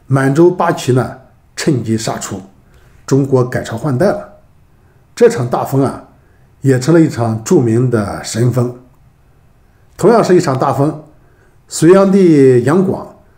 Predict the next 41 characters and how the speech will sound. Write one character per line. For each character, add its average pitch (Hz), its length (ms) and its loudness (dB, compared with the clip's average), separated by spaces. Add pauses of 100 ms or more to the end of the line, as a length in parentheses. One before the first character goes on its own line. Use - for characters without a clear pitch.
(140)
首 127 340 2
次 180 220 0
征 202 200 0
讨 117 160 -4
高 170 220 0
丽 220 120 2
的 117 100 0
时 - 140 -12
候 - 160 -12
啊， 65 140 -16 (420)
因 131 140 0
为 127 80 4
一 143 60 2
场 - 180 -8
大 - 180 -10
风 135 200 -4
而 - 60 -6
失 - 160 -12
败。 98 320 -14 (720)
元 190 240 4
世 226 140 2
祖 151 140 4
忽 196 120 0
必 214 140 4
烈 - 420 -2
征 180 180 2
讨 113 260 -6
日 202 180 2
本 127 200 -2
的 101 80 -2
海 - 220 -8
战 180 160 -2
啊， - 200 -10 (640)
也 131 240 2
是 247 160 2
因 226 100 4
为 156 100 4
一 175 60 2
场 120 180 -4
海 107 180 -10
风 175 280 -2